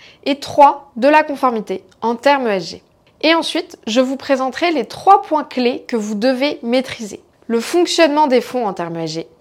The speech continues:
les exigences réglementaires à contrôler au niveau du produit, et enfin, les exigences réglementaires à contrôler au niveau de l'entité,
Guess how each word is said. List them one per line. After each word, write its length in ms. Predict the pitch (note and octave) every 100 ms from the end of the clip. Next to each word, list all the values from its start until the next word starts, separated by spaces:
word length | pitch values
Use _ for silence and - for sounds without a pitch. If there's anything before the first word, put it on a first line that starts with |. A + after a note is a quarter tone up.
| _
les 280 | A3+ A#3 A3
exigences 640 | E4 D4 D#4 D4 D#4 D4+
réglementaires 720 | - C#4+ C#4 C#4+ C4+ C4 C4+ A3+
à 80 |
contrôler 460 | G#3+ C#4 - C#4 B3
au 80 | G#3
niveau 200 | F#3+ F3
du 120 | E3
produit, 340 | - F3 F3 - _ _ _ -
et 120 | D#4+
enfin, 420 | E4 E4 A#3+ B3+ - A#3+
les 240 | B3 A#3
exigences 480 | B3+ C4 B3 F#3+ -
réglementaires 720 | D#4 D4+ C#4+ A#3+ A3+ A3+ C#4+
à 100 | A3
contrôler 580 | G#3+ - F3+ - C4 A3+
au 80 | G#3
niveau 280 | G3 F#3+ G3
de 120 | F3+
l'entité, 720 | G3 A3 C#4+ D4 A#3 - G3+